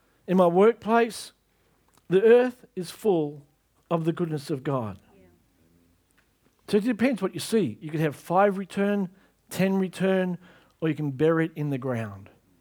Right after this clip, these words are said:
Speaker 1: You've got to steward the goodness of God. You've got to trade in it. I'll finish with this. We read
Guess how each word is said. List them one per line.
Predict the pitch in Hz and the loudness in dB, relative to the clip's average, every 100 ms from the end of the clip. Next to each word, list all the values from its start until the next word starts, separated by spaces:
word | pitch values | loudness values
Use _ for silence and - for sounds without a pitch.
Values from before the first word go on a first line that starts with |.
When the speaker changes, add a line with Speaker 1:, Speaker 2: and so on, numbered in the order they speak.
| _ _ _ _ _ _ _ _ _ _ - | _ _ _ _ _ _ _ _ _ _ -6
Speaker 1:
You've | 156 | -2
got | 139 | 0
to | 196 | 0
steward | 156 - - 269 165 104 - _ | -2 -8 -2 0 0 -4 -18 _
the | 139 | -8
goodness | 135 143 127 - | -4 -4 -6 -6
of | |
God. | 139 139 | -6 -4
You've | |
got | 214 214 | -6 -8
to | |
trade | - 190 202 202 | -12 -6 -2 0
in | 175 120 | 0 -4
it. | 92 - _ _ _ _ _ _ _ _ _ _ _ _ _ _ _ _ _ _ _ _ _ _ _ _ - - _ _ _ | -8 -18 _ _ _ _ _ _ _ _ _ _ _ _ _ _ _ _ _ _ _ _ _ _ _ _ -20 -20 _ _ _
I'll | 160 | -2
finish | 196 294 233 | 4 2 2
with | 214 | 2
this. | 220 208 | 2 0
We | 185 196 | 0 0
read | 185 233 233 190 | 4 4 4 2